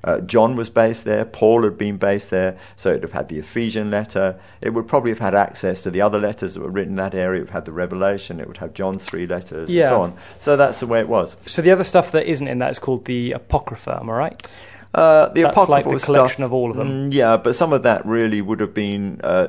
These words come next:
Speaker 1: things that were written much earlier. So there was already a, a collection of things. So, so
Speaker 2: Yeah,
Speaker 1: it
Speaker 2: 'cause that's what I was gonna say, 'cause they're, even some of the, the parts that they bring into the New Testament, so Jude, for instance,
Speaker 1: Yep.
Speaker 2: they accept Jude,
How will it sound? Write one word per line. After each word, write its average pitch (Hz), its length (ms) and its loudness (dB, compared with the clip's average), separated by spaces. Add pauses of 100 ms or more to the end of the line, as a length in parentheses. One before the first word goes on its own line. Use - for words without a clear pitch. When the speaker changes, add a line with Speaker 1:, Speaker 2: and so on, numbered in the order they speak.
(560)
Speaker 1:
things 107 300 -4
that 98 100 -6
were 98 120 -2
written 90 260 -4
much 95 260 -4
earlier. 104 460 0 (340)
So 107 380 2
there 101 140 2
was 107 160 -2
already 110 400 2
a, 92 100 4
a 87 160 -2
collection 101 500 -4
of 92 140 -8
things. 95 300 -6
So, 101 200 -2 (320)
so 127 220 6
Speaker 2:
Yeah, 117 80 8
Speaker 1:
it - 40 6
Speaker 2:
'cause 123 100 0
that's 185 180 8
what - 40 0
I - 20 6
was 156 80 4
gonna 156 160 2
say, 139 240 4
'cause 127 120 -10
they're, 151 140 -2
even 170 440 -4
some 165 200 -4
of 139 60 -4
the, 139 100 -4 (160)
the 143 140 -4
parts 143 320 2
that 139 60 -10
they 131 120 -2
bring 131 340 -4
into 123 280 -4
the 117 80 -8
New 123 160 -4
Testament, 120 560 -12
so 131 160 -2
Jude, 123 340 -2
for - 180 -10
instance, - 380 -10
Speaker 1:
Yep. - 140 -2 (340)
Speaker 2:
they 123 140 -4
accept - 480 -4
Jude, 117 340 -8